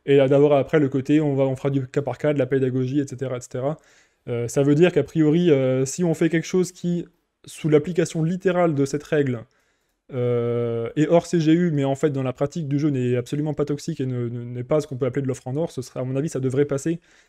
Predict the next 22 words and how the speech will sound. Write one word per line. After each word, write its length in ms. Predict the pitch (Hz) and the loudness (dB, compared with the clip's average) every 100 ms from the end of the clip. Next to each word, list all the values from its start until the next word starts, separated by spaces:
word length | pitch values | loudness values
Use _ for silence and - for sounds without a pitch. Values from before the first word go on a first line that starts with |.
| _ _ | _ _
Mais 80 | 131 | 0
j'ai 140 | 135 | 2
toujours 220 | 185 185 | 4 2
du 100 | 170 | 4
mal 160 | 175 180 | 4 4
avec 240 | 147 143 | 6 4
le, 140 | 147 139 | 4 4
la 180 | 139 139 | 6 4
notion 260 | 147 143 | 2 -2
d'ambiguïté 480 | 151 147 147 147 175 | -2 0 -2 -2 -2
que 120 | 160 | -2
sur 180 | 139 139 | -2 -2
des 140 | 135 | 0
règles, 240 | 135 151 131 | 2 0 0
euh, 440 | 123 120 120 120 | -2 -4 -4 -8
qui 120 | 123 135 | -8 -4
peuvent 160 | 139 | -2
entraîner 220 | 135 143 | -4 -6
des 80 | 143 | -8
sanctions. 340 | 127 127 - 123 _ _ _ _ _ _ _ _ _ - | -8 -14 -16 -20 _ _ _ _ _ _ _ _ _ -4
Euh, 500 | 135 131 131 127 131 | 0 2 2 2 4
bon. 260 | 175 165 | 4 4